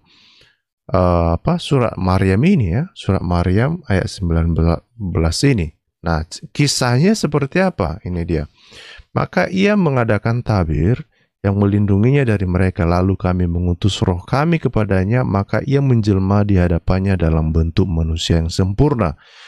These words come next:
Jadi, eh, apa namanya, <clears throat> Allah S W T mengutus roh,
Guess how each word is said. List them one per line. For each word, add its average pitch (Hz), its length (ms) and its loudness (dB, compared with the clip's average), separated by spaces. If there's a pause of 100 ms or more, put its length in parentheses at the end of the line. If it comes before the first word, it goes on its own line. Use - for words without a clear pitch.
(240)
Jadi, 123 420 2 (760)
eh, 95 280 2
apa - 200 -2
namanya, 104 520 0 (160)
<clears throat> 185 80 2 (1700)
Allah 139 320 2
S 107 160 -2
W 98 80 2
T 110 160 0
mengutus 101 640 2
roh, 98 400 0